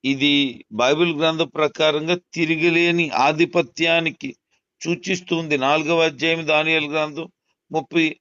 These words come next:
ఐదవ వచనంలో ఆ మాటలు మనకు కనపడతాయి. లోకమంతా అధికారాన్ని సంపాదించుకున్నటువంటి పరిస్థితులు కనపడతాయి.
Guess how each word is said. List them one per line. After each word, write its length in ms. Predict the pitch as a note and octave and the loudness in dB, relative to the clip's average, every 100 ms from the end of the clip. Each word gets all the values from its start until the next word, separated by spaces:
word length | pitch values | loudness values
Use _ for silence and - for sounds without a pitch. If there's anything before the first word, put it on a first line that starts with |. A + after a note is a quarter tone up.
| A#2 | 0
ఐదవ 320 | D3+ E3 F#3 | 0 2 2
వచనంలో 720 | F3 - E3 E3 E3 D#3+ C3 _ _ - | 2 0 -4 0 2 2 0 _ _ -6
ఆ 60 | C3+ | -2
మాటలు 360 | D3 D#3 C#3+ | 2 0 0
మనకు 280 | D#3 D3+ D3 | -2 -2 -2
కనపడతాయి. 680 | C3 C3+ C#3+ C3+ B2 - A#2 _ _ _ _ - | -2 -2 -2 -4 -4 -10 -10 _ _ _ _ -4
లోకమంతా 1300 | C3 D#3+ C#3+ D#3+ D#3+ F3 F#3 F#3+ G3 F#3 G3 E3 B2 _ _ _ _ _ _ _ _ _ | 0 0 0 -2 -2 0 -2 -2 -4 -2 2 2 -2 _ _ _ _ _ _ _ _ _
అధికారాన్ని 920 | B2+ C3+ - E3+ E3+ E3 D#3+ D#3 C#3 _ _ - | -4 -2 0 2 4 2 2 -2 -4 _ _ -10
సంపాదించుకున్నటువంటి 1500 | - C#3+ C3+ E3 E3+ D#3+ C#3+ - D#3 D3+ C#3+ D3 C3 C#3 - _ _ _ - | -4 -2 2 2 2 -2 -6 -6 -2 -2 0 -4 0 -2 -2 _ _ _ -2
పరిస్థితులు 640 | C#3 D3 C#3+ D3+ B2+ C#3 | 0 0 -2 -6 -2 -2
కనపడతాయి. 680 | B2 C3 A#2+ A#2+ - - | 0 -2 0 -2 -4 -10